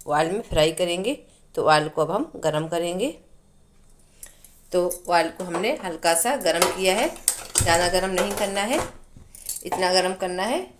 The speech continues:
कि बस इसमें अच्छे से ये डूब जाए। और हमें इसको धीमी आंच पर ही सेकना है, गैस को तेज़ नहीं करना है।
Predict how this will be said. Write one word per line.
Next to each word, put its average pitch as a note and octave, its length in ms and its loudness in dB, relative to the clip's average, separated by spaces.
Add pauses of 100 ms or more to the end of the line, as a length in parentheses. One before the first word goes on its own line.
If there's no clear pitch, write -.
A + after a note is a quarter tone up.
(140)
कि F#3 100 -10
बस F#3 220 -2
इसमें F#3 260 -2
अच्छे F3+ 260 -2
से G3 140 -2
ये E4 280 -2
डूब E3+ 240 -8
जाए। C4+ 260 2 (500)
और D#3+ 160 0
हमें F3 260 -2
इसको - 400 -2 (240)
धीमी F3 360 0
आंच F3 200 2
पर F3 180 2
ही C4+ 180 2 (680)
सेकना F3+ 440 -2
है, A3+ 180 0 (240)
गैस E3+ 240 -2
को F#3 100 -8
तेज़ E3+ 240 -2
नहीं F3+ 200 -4
करना F#3 280 -2
है। C#4+ 240 -4